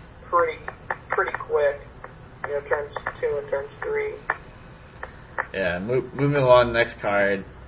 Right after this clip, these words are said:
Speaker 2: I see interesting is the, is the start of the Chancellor series. So, we start with Chancellor of the Annex, which, uh, is four colorless, uh, three planes, so a total of seven.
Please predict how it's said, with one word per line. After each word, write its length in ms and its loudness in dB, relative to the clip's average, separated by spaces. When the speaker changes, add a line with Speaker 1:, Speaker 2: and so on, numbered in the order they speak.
Speaker 2:
I 260 2
see 280 -4
interesting 420 -4
is 240 -4
the, 360 4
is 120 -4
the 80 -8
start 380 8
of 60 6
the 80 0
Chancellor 640 2
series. 500 -2
So, 560 2
we 80 -2
start 280 8
with 160 0
Chancellor 500 2
of 60 -2
the 120 0
Annex, 640 0
which, 260 -2
uh, 300 2
is 120 -6
four 360 6
colorless, 720 2
uh, 220 -2
three 280 -2
planes, 580 -4
so 120 -2
a 20 -2
total 320 2
of 60 -4
seven. 440 0